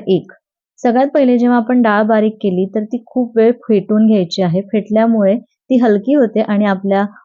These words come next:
वड्या मस्त खुसखुशीत होतात. त्यानंतर टिप नंबर दोन, ती चांगल्या उन्हामध्ये, कडक उन्हामध्ये दोन ते तीन दिवस वाळवायच्या.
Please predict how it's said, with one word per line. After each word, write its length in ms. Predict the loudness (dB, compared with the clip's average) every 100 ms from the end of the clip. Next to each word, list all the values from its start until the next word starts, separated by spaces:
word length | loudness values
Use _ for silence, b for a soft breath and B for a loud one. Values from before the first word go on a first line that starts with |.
| _
वड्या 280 | 0 2 2
मस्त 300 | -2 -6 -10
खुसखुशीत 520 | -2 -4 -2 -4 -2 -4
होतात. 280 | -4 -4 -6 -8 _
त्यानंतर 420 | 0 2 2 0
टिप 220 | -2 -2 0
नंबर 340 | 0 2 0
दोन, 280 | 0 0 0
ती 520 | -6 _ _ -4 -2 -2
चांगल्या 400 | 0 2 2 0
उन्हामध्ये, 520 | 2 2 2 2 0 -4 -2
कडक 260 | 0 0
उन्हामध्ये 520 | 0 0 2 0 0
दोन 300 | 0 0 0
ते 160 | 0 -4
तीन 320 | -4 -2 0
दिवस 380 | 2 2 0 0
वाळवायच्या. 580 | 0 0 2 0 -2 -10